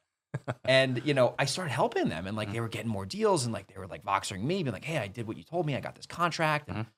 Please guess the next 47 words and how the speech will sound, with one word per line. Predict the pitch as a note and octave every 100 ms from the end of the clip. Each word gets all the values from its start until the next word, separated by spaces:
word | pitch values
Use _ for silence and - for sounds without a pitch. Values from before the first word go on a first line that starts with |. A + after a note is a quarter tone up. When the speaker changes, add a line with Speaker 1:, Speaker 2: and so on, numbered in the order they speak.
| _
Speaker 1:
what | C3
do | A#2+
I |
do | G#2+ A#2
with | F#2+
a |
seller?" | - F3+ E3
And | C3+
I | G2
was, | G2
like, | E2+
helping | C3 D#3 D3
them, | D3 C#3+
and |
then | G2+
I |
was | F2+
helping | - A#2+
myself, | F2 - E3 F3+ D3
and | G2+ F2+ _ _ _ _ _
it | B2+
just | E3 -
became, | C3 D3+ E3 D#3+
like, | B2+ A#2 - _ -
Greg | B2+ C3+
is | B2 A#2+ G#2+
John | - A#2+ B2+
Martinez's | A2+ G#2+ C3 A#2+ G#2 G2
protege. | - A#2+ E3+ A2 F2+ F2 E2+
Speaker 2:
Mm-hmm. | F2 F#2 F2+ -
Speaker 1:
And | A#2+
then | C3+
it | A#2+
got | C#3 C#3+
me | B2
in |
a | A2+
lot | A#2+
of | F#2+
rooms | C3 C3+
that | A2
I | F#2
probably | G#2+ G#2
wouldn't | G#2 G#2+
have | G#2
able | G2
to, | G2